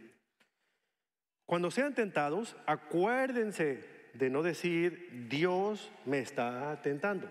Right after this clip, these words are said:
Acuérdense. ¿Por qué usa esa palabra aquí Santiago? Porque ellos lo sabían, porque ellos ya lo habían aprendido. Les está recordando algo que ellos ya saben.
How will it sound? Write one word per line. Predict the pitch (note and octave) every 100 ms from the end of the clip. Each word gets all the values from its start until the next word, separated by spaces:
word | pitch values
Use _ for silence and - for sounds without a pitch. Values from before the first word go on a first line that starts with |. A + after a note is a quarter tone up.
| - - - _ _ _ _ _ _
Acuérdense. | C#3+ - E3+ D#3+ E3 F#3+ G#3+ F#3 E3 C3 G#2+
¿Por | - -
qué | A#3+
usa | G#3+
esa | G3+ G#3
palabra | F3+ D#3+ F#3+ G#3 F3
aquí | C#3 E3
Santiago? | E3 D3+ C3 G#2+ -
Porque | - -
ellos | D#3+ F#3
lo | G#3
sabían, | G3 E3 F#3+ B3 - - - _ _ -
porque | D3+
ellos | G3+ A3
ya | A3
lo |
habían | G3+ G#3+
aprendido. | A#3+ G3+ E3+ G#3 G3+ - - - -
Les | E3+
está | E3+ F#3
recordando | G#3+ A3+ F#3+ G3 G3+
algo | A3
que | -
ellos | F3+ G3
ya | F#3 F3+
saben. | - F3+ F#3 C3